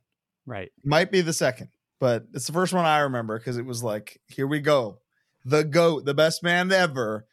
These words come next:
Speaker 2: put out a new album." They were my favorite band from age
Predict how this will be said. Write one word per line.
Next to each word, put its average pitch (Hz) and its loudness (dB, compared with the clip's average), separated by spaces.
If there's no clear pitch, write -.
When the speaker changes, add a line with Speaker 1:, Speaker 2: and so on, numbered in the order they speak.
Speaker 2:
put 147 2
out 135 4
a 139 -2
new 139 -2
album." 127 0
They 147 2
were 160 2
my 151 0
favorite 139 -2
band 117 -4
from 123 -2
age 131 0